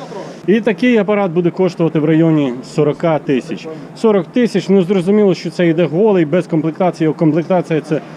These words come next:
пальники або бінзелівські, як ви бачите, або їхні якісь пальники, вони дуже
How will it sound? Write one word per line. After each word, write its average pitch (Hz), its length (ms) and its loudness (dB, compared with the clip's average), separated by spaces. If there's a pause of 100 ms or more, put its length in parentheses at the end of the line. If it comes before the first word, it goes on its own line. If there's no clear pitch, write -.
(240)
пальники 190 460 2
або 175 200 0
бінзелівські, 185 720 0
як 165 140 -2
ви 180 80 0
бачите, 165 400 -2
або 143 180 0
їхні 143 360 -2
якісь 113 220 -8
пальники, 151 540 -2
вони 151 200 2
дуже 139 180 -6